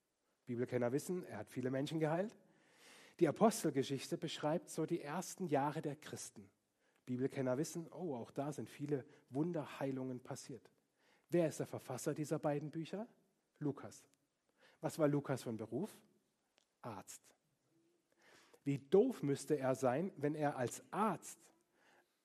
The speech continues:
äh, ein Evangelium und die Apostelgeschichte schreibt, in dem ganz viele Heilungen vorkommen und dadurch die Theologie kolportiert werden würde, „Du musst nur beten, du brauchst keinen Arzt.“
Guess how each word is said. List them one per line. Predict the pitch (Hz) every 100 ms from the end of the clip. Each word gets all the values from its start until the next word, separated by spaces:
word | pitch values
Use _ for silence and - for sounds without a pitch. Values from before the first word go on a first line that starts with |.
| _ -
äh, | 139 127 127 - _ _ _ _ _
ein | - 139
Evangelium | 127 127 120 151 190
und | 165
die | 131
Apostelgeschichte | 117 185 - 151 127 - 143 135
schreibt, | - 123 127 - - - _ - -
in | - 147
dem | 143 139
ganz | 175 226
viele | - 175 139 -
Heilungen | 220 214 139 127
vorkommen | - 127 - 160 202 - - - - -
und | - 151 151
dadurch | 180 220 -
die | 165 147
Theologie | - 139 127 - 160 226
kolportiert | - 131 123 123 - 170 151
werden | 143 131 117
würde, | 165 156
„Du | 143
musst | 151 190
nur | 139 127
beten, | 135 175 143
du |
brauchst | 113 123 -
keinen | 117
Arzt.“ | 123 156 -